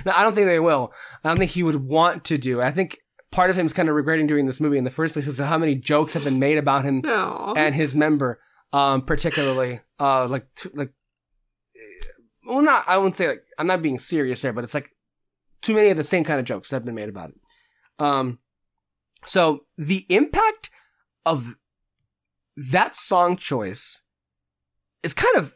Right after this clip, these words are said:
Speaker 1: seismic, 'cause I've, I've been seeing that song pop
Speaker 2: I
Speaker 1: up
Speaker 2: mean, it's
Speaker 1: in
Speaker 2: kind of
Speaker 1: different
Speaker 2: like
Speaker 1: places.
Speaker 2: the Stranger Things.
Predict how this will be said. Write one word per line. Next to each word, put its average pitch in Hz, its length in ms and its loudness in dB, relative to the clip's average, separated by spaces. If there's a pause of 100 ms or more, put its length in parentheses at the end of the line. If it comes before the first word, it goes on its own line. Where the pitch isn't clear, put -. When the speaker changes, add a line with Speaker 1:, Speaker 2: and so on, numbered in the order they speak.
(120)
Speaker 1:
seismic, 175 800 0
'cause 170 160 -2
I've, 226 220 0
I've 226 160 0
been 392 120 4
seeing 294 300 2
that 202 180 0
song 170 600 2 (440)
pop - 340 0
Speaker 2:
I 220 80 4
Speaker 1:
up 247 100 4
Speaker 2:
mean, 277 140 4
it's 262 120 4
Speaker 1:
in 185 100 4
Speaker 2:
kind - 120 4
of - 40 4
Speaker 1:
different 294 200 4
Speaker 2:
like - 80 2
Speaker 1:
places. 208 540 4
Speaker 2:
the 226 100 2
Stranger 233 440 0
Things. 277 600 -2